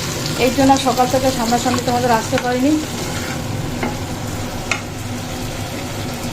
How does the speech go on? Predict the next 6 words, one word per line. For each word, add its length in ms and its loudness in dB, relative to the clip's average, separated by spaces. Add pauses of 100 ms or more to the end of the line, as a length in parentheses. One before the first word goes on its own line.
(960)
দেখো 240 -2
না, 120 2
এগুলো 280 -6
বিছানা 360 -4
টিছানা 320 -8
সব 240 -2